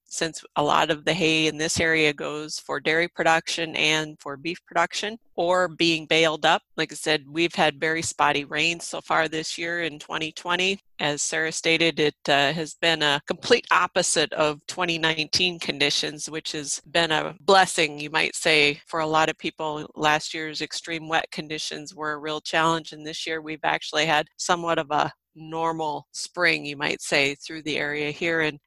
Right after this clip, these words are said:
and been able to get hay production put up in a timely and efficient manner.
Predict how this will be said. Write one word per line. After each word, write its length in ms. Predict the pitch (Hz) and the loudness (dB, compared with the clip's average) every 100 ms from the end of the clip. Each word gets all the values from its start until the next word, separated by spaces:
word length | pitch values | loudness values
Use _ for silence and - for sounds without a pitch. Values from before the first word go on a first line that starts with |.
| 165 | -8
and 120 | 156 | -6
been 140 | 156 | -4
able 240 | 160 151 147 | -4 -4 -8
to 160 | - | -6
get 220 | 151 160 - | 0 0 0
hay 240 | 170 180 170 | -2 0 0
production 720 | - 151 151 - - 147 139 _ | 0 0 0 0 -6 -8 -10 _
put 160 | - 170 | -4 0
up 200 | 160 165 | 0 -2
in 80 | 147 | -6
a 100 | 143 | -4
timely 540 | - 165 160 156 151 | 0 2 0 -2 -2
and 160 | 147 143 | -2 -4
efficient 440 | - 151 - - | -8 -8 -8 -4
manner. 400 | 156 165 160 | 0 0 0